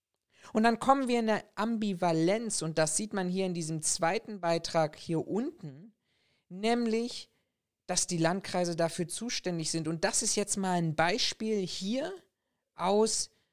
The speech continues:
ähm, Salzkotten bei Delbrück. Man hat interessanterweise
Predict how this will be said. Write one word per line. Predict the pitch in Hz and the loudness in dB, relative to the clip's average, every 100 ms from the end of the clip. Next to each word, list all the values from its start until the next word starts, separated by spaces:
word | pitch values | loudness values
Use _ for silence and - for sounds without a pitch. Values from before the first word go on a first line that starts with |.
| _ _ | _ _
ähm, | 175 185 190 185 190 185 - _ _ | -2 2 4 4 2 -2 -6 _ _
Salzkotten | - 170 170 - - 190 190 190 156 | -2 2 2 0 0 -2 -2 -8 -4
bei | 151 143 | -2 -2
Delbrück. | 139 127 110 180 113 - _ _ _ _ _ _ _ _ _ _ _ _ _ _ _ _ _ _ _ - | -2 -6 -6 -12 -16 -20 _ _ _ _ _ _ _ _ _ _ _ _ _ _ _ _ _ _ _ -8
Man | 185 214 185 | -2 0 0
hat | - 208 - - - - _ _ _ _ _ | 0 -2 -6 -12 -14 -14 _ _ _ _ _
interessanterweise | 185 185 - - - 208 370 302 147 147 156 175 170 214 359 | -2 0 0 0 0 -2 0 -2 2 2 2 -2 -4 -6 -10